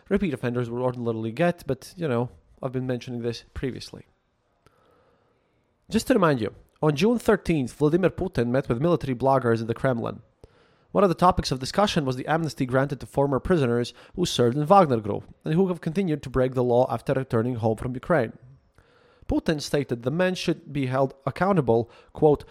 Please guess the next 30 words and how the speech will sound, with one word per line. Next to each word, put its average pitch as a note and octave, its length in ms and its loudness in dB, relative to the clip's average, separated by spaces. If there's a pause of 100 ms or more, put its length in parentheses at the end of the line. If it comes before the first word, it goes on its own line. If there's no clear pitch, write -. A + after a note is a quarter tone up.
(100)
"to D3 80 -10
the - 80 0
fullest F3+ 400 0
extent D#3+ 360 -2
of C3+ 60 0
the B2+ 100 2
law, D#3+ 300 6
no E3 160 2
matter B2+ 240 2
what B2 140 0
happens," B2+ 480 -2
end B2+ 240 -4
quote, A#2+ 260 -2 (300)
adding E3+ 280 2
that C3+ 140 -2
the B2+ 100 2
recidivism B2+ 600 0
rate C3+ 200 2
among B2 220 0
veterans C3+ 380 -2
who C3 120 -2
fought - 260 -2
in B2 80 -6
Ukraine E3+ 400 0
is C3 120 -2
only C3+ 200 0
zero C3 280 2
point C3 240 -4
four A#2 220 -2
percent. - 560 -6